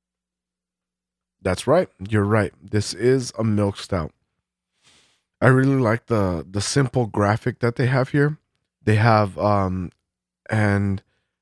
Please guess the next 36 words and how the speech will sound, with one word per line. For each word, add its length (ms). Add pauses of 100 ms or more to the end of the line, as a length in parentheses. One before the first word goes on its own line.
(160)
uh, 360
from 500
above 580 (180)
view 420 (440)
of 440
a 120
latte 680 (580)
with 460
the 300
foam 560
kinda 320
spelling 480
out 220
King's 320
Brewing 280
Company. 500 (800)
And 360
they 100
have 460
a 160
couple 360
of 120
packets. 760 (320)
They 120
have, 200
like, 160
a 40
sugar 300
packet 440
and 120
then 120
another 280
packet 380
with 140
Monster 380
Coffee 440